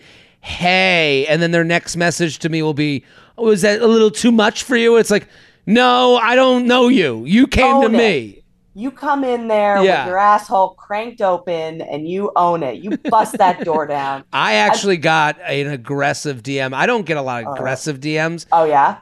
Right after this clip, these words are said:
Speaker 1: I got one last night.
Speaker 2: I'm
Speaker 1: Um,
Speaker 2: sorry I sent that.
Speaker 1: <laughs> No, it's right.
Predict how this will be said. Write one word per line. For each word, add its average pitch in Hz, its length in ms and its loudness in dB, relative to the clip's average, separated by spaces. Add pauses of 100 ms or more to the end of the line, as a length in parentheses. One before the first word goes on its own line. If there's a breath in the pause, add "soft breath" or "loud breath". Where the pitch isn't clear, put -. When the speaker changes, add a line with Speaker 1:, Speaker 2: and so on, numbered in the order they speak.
(100)
Speaker 1:
I 147 140 -2
got 175 220 0
one 165 180 0
last 143 340 -4
night. 135 440 -6 (100)
Speaker 2:
I'm 120 340 -4
Speaker 1:
Um, 117 40 -8
Speaker 2:
sorry 170 320 2
I 151 80 0
sent 139 240 -10
that. 135 260 -10
Speaker 1:
<laughs> - 340 -20
No, 175 160 0
it's 180 200 -2
right. 135 420 -6